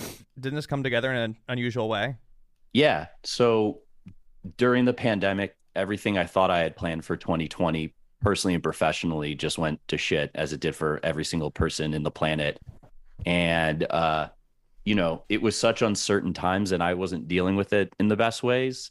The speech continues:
Speaker 2: uh, with my anxiety and stress of always trying to control every situation. And this sort of, like, put it under a magnifying glass. And once I really started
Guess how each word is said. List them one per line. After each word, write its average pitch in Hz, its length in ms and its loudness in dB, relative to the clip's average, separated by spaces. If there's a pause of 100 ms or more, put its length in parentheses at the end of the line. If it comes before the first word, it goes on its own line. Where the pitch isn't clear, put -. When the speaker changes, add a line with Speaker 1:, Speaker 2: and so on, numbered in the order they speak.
(160)
Speaker 2:
uh, 85 260 -4
with 82 140 -6
my 82 160 2
anxiety 82 560 0
and 76 100 -6
stress 87 380 0
of 78 140 -2
always 82 180 0
trying 82 200 0
to 78 60 -2
control 85 380 0
every 90 160 0
situation. 110 840 0
And 87 180 -4
this 90 120 -2
sort 92 180 2
of, 87 60 2
like, 82 180 -2
put - 120 0
it 95 120 2
under 87 200 2
a 85 40 2
magnifying 82 580 -2
glass. 76 300 -4
And 87 120 0
once 107 140 0
I 143 40 6
really 104 280 2
started 95 480 0